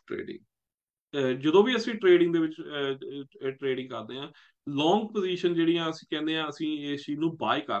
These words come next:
ਰਹੇ ਹਾਂ। So ਜਦੋਂ ਵੀ ਕਦੀ ਵੀ ਤੁਸੀਂ ਇਹ ਲ-, ਚੀਜ਼ ਪੜ੍ਹੋ ਨਾ ਕਿ ਲੌਂਗ, I'm take, I'm going long in this trade,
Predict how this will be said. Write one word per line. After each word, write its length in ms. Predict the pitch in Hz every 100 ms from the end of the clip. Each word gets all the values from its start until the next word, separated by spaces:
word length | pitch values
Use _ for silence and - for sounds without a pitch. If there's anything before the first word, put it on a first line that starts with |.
| -
ਰਹੇ 120 | 50
ਹਾਂ। 60 | - _ _ _ _ _ _ _ 139
So 360 | 131 120 120 143
ਜਦੋਂ 280 | 139 156 180
ਵੀ 120 | 214
ਕਦੀ 240 | 208 180 202
ਵੀ 80 |
ਤੁਸੀਂ 180 | 196 180
ਇਹ 160 | 180 180
ਲ-, 240 | 160 156 -
ਚੀਜ਼ 200 | 165 151 -
ਪੜ੍ਹੋ 280 | 143 180
ਨਾ 200 | 160 208 - _ _ _ _ -
ਕਿ 100 | 170
ਲੌਂਗ, 460 | 143 147 180 196 160 - 175 170 156
I'm 280 | - 143
take, 340 | 165 175 165 147
I'm 120 | 165
going 220 | 165 170
long 400 | 156 131 143 156
in 360 | 139 - - 139
this 140 | 127 120 -
trade, 180 | 104